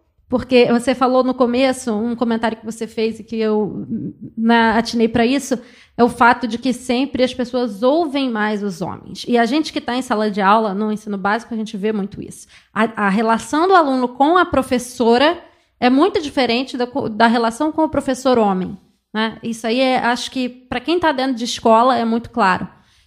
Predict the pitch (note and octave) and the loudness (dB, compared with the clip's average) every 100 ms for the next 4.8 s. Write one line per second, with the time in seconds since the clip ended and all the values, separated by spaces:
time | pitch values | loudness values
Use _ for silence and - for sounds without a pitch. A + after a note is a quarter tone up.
0 | _ C4+ C#4 D#4+ D#4 G#4 G4+ F#4+ E4+ - | _ -2 2 4 4 2 2 2 2 -2
1 | - C4+ D#4 F#4+ D#4+ C#4 C#4+ - D4+ C4+ | 2 4 6 4 0 -2 -4 -4 -4 0
2 | D4 F4 F#4+ F4+ F4 - D#4 D#4+ D4+ D4 | 0 0 -2 -2 -4 -2 0 0 -2 -6
3 | - A3 B3+ B3+ A#3 A#3 A#3 - B3+ B3 | -8 -4 -4 -2 -2 -2 -4 -2 -2 -2
4 | B3 B3 C4 B3+ A#3+ A3+ B3+ C#4+ | -4 -4 -6 -6 -6 -2 -2 -2